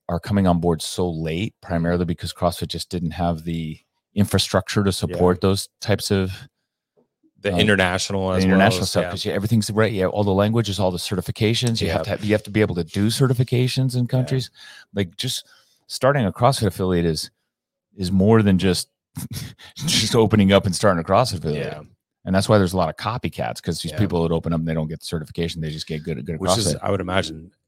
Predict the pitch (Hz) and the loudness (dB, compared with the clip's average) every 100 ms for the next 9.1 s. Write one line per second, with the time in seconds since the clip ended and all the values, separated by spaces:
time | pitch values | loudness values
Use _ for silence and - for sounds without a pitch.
0 | _ - 80 92 98 107 98 87 98 92 | _ -14 -6 0 6 8 6 2 -2 -6
1 | 85 82 78 85 82 80 - 76 - - | -6 -14 -14 -10 -8 -10 -12 -12 -12 -14
2 | - - 101 107 92 92 82 78 - 90 | -20 0 4 4 2 -2 -6 -6 -8 -6
3 | 82 110 82 - 110 98 - - 98 90 | -6 -4 -2 0 0 0 -2 0 2 2
4 | 87 80 _ - 95 87 - 104 101 - | 0 -4 _ 0 0 0 -4 -2 -2 0
5 | 98 - 82 120 143 87 85 82 - 95 | 0 0 -2 2 2 4 2 2 -2 0
6 | 87 87 87 82 80 82 80 82 82 78 | 2 2 2 -2 0 -2 -4 -4 -4 -6
7 | - 80 - - 117 143 80 87 131 90 | -6 -10 -12 -6 -4 -4 -6 -6 -6 -8
8 | - 107 135 - 82 - 82 - 87 82 | -6 -4 -4 -4 -4 -2 -6 -6 -8 -6
9 | 78 | -6